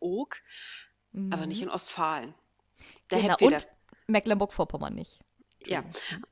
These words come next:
Speaker 1: ja, richtig. Und da habt wir noch das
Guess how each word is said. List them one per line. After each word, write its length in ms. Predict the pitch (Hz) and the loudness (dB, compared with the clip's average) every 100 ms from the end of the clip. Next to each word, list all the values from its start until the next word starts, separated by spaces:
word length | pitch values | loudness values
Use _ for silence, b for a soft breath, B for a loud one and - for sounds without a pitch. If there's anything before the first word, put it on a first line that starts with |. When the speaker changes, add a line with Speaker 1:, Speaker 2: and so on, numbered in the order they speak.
| _ | _
Speaker 1:
ja, 140 | 185 156 - 190 | -2 -2 -4 -2
richtig. 280 | 185 180 180 | -2 -2 2
Und 260 | 190 190 | 2 6
da 240 | 190 226 277 - | 8 8 6 2
habt 260 | 220 240 - | 2 4 2
wir 100 | 233 | 2
noch 340 | 202 214 - - _ _ _ _ - | 4 4 2 -16 _ _ _ _ -4
das 140 | 185 | -2